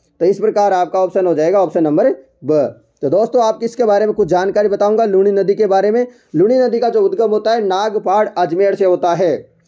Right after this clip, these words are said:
समाप्ति कहाँ होती है, इसका अंत कहाँ होता है? खच्चका रण गुजरात में इसका अंत हो जाता है।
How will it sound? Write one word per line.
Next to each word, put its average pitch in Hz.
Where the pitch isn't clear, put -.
समाप्ति 233
कहाँ 220
होती 226
है, -
इसका 220
अंत 196
कहाँ 214
होता 214
है? 233
खच्चका 190
रण 214
गुजरात 185
में 233
इसका 160
अंत 202
हो 220
जाता 202
है। 226